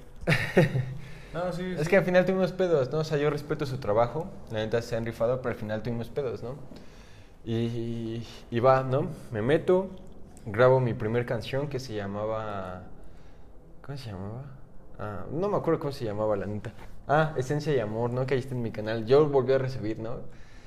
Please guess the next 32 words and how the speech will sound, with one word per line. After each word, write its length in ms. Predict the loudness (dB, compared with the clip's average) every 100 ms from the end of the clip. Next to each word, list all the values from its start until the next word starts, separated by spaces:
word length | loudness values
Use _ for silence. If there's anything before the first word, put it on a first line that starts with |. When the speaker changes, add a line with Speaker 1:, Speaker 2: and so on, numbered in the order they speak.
| -16 -12 2
Speaker 1:
Yo 720 | 6 8 8 8 8 6 4
voy, 300 | 6 8 8
grabo, 540 | 6 6 6 2 -2 -6 -12 -14 -16 -12 -4
mi 140 | 0
novia 260 | 2 2 0
me 80 | -2
acompaña, 640 | -6 -2 0 0 0 -2
graba 260 | 0 0 0
el 120 | 0
coro, 320 | 2 2 0
que 80 | -4
la 80 | -6
neta 180 | -8
quedó 160 | -8 -8
bien 160 | -8 -10
chido. 360 | -8 -6 -6 -8 -12 -14 -16 -16 -16 -10
Tiene 180 | -2 0
buena 180 | 2 0
voz. 380 | 0 -2 -6 -14 -16 -16 -18 -18 -18 -18 -18 -10 2
Grabamos 460 | 4 4 2 -2
el 100 | -4
video, 580 | -4 2 4 4 0 -4
que 100 | -10
la 100 | -6
neta 180 | -6 -6
estuvo 280 | -4 -2 -2
bien, 200 | -2 -2
bien 220 | -2 -4
poca 220 | -4 -4 -2
madre 240 | -2 -2
el 80 | -4
video. 400 | -2 -2 -2